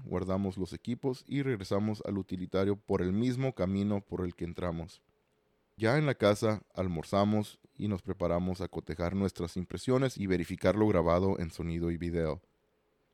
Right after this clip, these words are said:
Incrementando las frecuencias, los sonidos debieron ser limpiados de ruidos, ya que solo así se pueden oír en nuestra percepción normal. Los videos solo mostraron sombras y reflejos normales.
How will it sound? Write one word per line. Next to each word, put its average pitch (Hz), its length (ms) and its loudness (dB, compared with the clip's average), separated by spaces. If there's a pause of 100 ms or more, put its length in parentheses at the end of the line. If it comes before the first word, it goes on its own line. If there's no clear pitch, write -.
(200)
Incrementando 95 800 0
las 120 140 4
frecuencias, 98 800 0
los 82 140 -4
sonidos 101 460 2
debieron 92 540 2
ser 98 300 -2
limpiados 101 680 2
de 98 120 -2
ruidos, 98 640 2 (140)
ya 107 220 2
que 104 100 -2
solo 104 260 2
así 110 200 -4
se 101 120 -6
pueden 98 320 2
oír 92 300 2
en 95 160 -2
nuestra 90 300 -2
percepción 87 580 -4
normal. 80 400 -4 (400)
Los 92 160 0
videos 107 380 4
solo 127 240 4
mostraron 98 540 2
sombras 104 580 2
y 92 80 -8
reflejos 87 520 -2
normales. 90 600 0